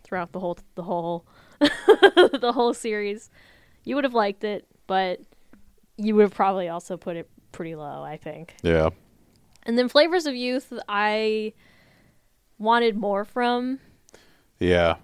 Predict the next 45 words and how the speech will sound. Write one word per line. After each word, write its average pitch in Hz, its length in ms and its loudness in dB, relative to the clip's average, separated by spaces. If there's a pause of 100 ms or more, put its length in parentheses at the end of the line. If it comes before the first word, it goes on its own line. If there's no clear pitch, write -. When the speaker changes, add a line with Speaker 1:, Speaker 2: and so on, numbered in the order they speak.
Speaker 1:
But 220 120 2
it 220 60 4
was 214 140 -2
also 208 440 -4
very 190 320 -4
new 185 320 -6
and 170 320 -10 (500)
pretty 190 300 -6
okay. 185 440 -12 (1080)
Like, 214 160 0
I 220 140 2
didn't, 220 360 -4 (220)
I 240 60 4
didn't 254 280 2 (240)
feel 226 680 0
anything 202 420 -2
special 185 580 -6
out 180 160 -2
of 180 120 -6
it. 196 280 -4 (300)
Speaker 2:
So 147 220 4
is 147 120 6
it, 165 100 2
was 147 220 4
the 143 80 6
whole 185 220 6
thing 202 240 2
produced 113 400 2
by 123 160 6
the, 107 560 4
the 95 260 2
Your 92 260 0
Name 107 260 -4
guy, 113 260 4
or 98 160 2
is 90 120 -2
it 90 120 -4
just, 92 180 -2
like, 87 240 0
he 95 100 -6
had, 85 160 0
like, 82 140 -6
the 87 120 -4
last 78 320 -4
segment? 76 420 -10